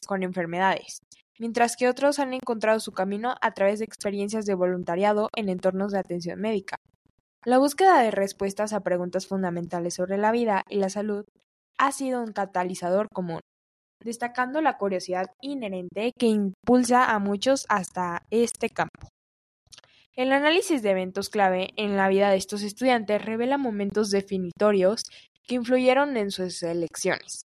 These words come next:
desde la observación de cirugías hasta la participación en proyectos de investigación durante la escuela secundaria. Estos eventos han actuado como faros que han iluminado el camino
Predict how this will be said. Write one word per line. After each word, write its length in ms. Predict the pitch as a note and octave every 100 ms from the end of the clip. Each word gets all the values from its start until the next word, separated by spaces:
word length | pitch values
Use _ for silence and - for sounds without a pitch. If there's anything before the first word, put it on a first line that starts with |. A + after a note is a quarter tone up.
| - _ _
desde 280 | G3 G#3 G#3
la 100 | G3+
observación 640 | G3 G#3+ G3+ G#3 A#3+ A#3+
de 80 | A#3+
cirugías 640 | G3+ F3+ - A#3+ C4 C#4+
hasta 240 | B3+ - A3+
la 180 | G3+ G3
participación 840 | F#3+ - F#3 - G3 G3 F#3+ G#3
en 80 | A3
proyectos 500 | G#3+ F#3 F#3 - G3
de 80 | F#3
investigación 720 | E3+ E3+ - E3 - A#3 B3
durante 320 | G#3+ F3+ F3
la 80 | D#3+
escuela 360 | - F#3 E3+
secundaria. 560 | E3 - E3+ G3+ A3 D#3 - _ _ - - - _ _
Estos 300 | - C4+ F#4+ F#4+
eventos 500 | C4 G#3+ G3 G#3 -
han 180 | A#3 A#3
actuado 500 | A#3+ - A3+ G#3 G#3
como 240 | G#3+ G3+
faros 440 | G3 A#3 G#3+ G3+ G3+
que 100 | A#3
han 100 | C#4
iluminado 680 | D4+ B3 G#3 F#3+ F#3 G#3 -
el 160 | G3+
camino 400 | F#3 F#3 F#3+ A3+